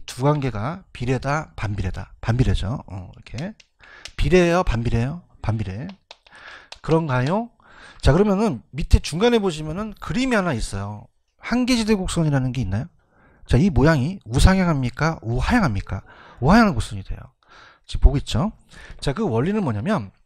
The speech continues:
자, 요게 지대고요. 세로가, 가로가 이렇게 돼 있으면 중심지에서 외곽으로 간다면 안쪽일수록 그냥입니까?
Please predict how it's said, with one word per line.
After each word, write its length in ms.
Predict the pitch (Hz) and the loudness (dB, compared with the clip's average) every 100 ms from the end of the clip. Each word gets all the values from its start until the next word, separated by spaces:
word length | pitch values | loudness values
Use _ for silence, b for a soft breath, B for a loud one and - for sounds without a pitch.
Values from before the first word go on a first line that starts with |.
| _ B B B _ | _ B B B _
자, 140 | - 107 | -4 -2
요게 540 | 127 165 220 220 208 | -2 0 2 2 0
지대고요. 800 | - - 127 190 147 110 143 214 - _ _ _ - | -8 -8 0 0 0 -2 -4 -10 -20 _ _ _ -14
세로가, 600 | - 160 127 107 160 220 _ _ _ _ _ | -6 -6 -6 -10 -10 -12 _ _ _ _ _
가로가 320 | 110 127 139 | -6 -4 -4
이렇게 180 | 110 113 | -6 -6
돼 100 | 104 | -6
있으면 520 | 98 110 165 151 95 _ _ B B B B B _ | -6 -6 -6 -6 -8 _ _ B B B B B _
중심지에서 1400 | - 147 175 190 190 170 170 151 143 175 175 190 196 208 _ - _ _ _ _ | -6 -2 0 0 -2 -4 -4 -2 -4 -2 0 0 0 -4 _ -20 _ _ _ _
외곽으로 380 | 120 117 165 160 | -4 0 2 2
간다면 640 | 127 107 107 92 104 156 208 _ b b b b | 0 -2 -4 -6 -8 -8 -12 _ b b b b
안쪽일수록 880 | - 156 180 - 220 214 190 202 196 | -2 0 0 -2 -2 0 -2 -6 -6
그냥입니까? 760 | 135 127 110 - 117 143 151 | -4 -4 -4 -6 -6 -6 -10